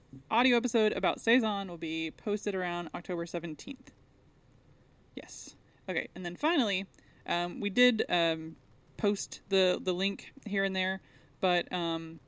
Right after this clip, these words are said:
just to give you guys, I made a bit ly link to make it a little bit easier. Um, if you would like to help us kind of improve or make any adjustments to this audio podcast, um, your feedback is greatly appreciated.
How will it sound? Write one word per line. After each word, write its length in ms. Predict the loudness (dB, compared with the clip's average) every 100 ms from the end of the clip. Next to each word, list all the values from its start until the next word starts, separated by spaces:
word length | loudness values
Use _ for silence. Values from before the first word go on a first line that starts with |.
| -16 -2
just 180 | 0 0
to 80 |
give 140 | -2 0
you 100 | 2
guys, 340 | 4 4 4 0
I 80 |
made 200 | 2 4
a 60 | 2 0 -18 -20 0
bit 160 | 4 4
ly 100 | 4
link 260 | 2 -2
to 80 | -4
make 140 | -6 -2
it 80 |
a 40 | -2
little 240 | 2 2
bit 160 | 2 -2
easier. 440 | -4 -4 -2 -2 -6 -20 -8
Um, 300 | -4 -2 -4 -6
if 120 | -2
you 100 | 2
would 140 | 2 2
like 220 | 0 0
to 100 | -4
help 340 | 0 0 0 -2
us 300 | -4 -4 -6
kind 200 | -8 -6
of 140 | -4
improve 640 | -6 -8 -4 0 2 2 0 -2
or 200 | 0 0
make 180 | -2 -2
any 140 | -4
adjustments 640 | -2 -2 -4 -4 -6 -6
to 340 | -8 -2 0 0
this 260 | -2 -6 -4
audio 340 | 0 2 2
podcast, 800 | -2 -2 -4 -4 -4 -2 -2 -6 -18 -20 -20 -16 -4
um, 280 | -2 -2 -2
your 120 | -4
feedback 460 | -2 2 4 2 0
is 200 | -6 -6 -12
greatly 440 | -4 0 2 2
appreciated. 760 | 0 -2 -6 -4 -2 -2 -4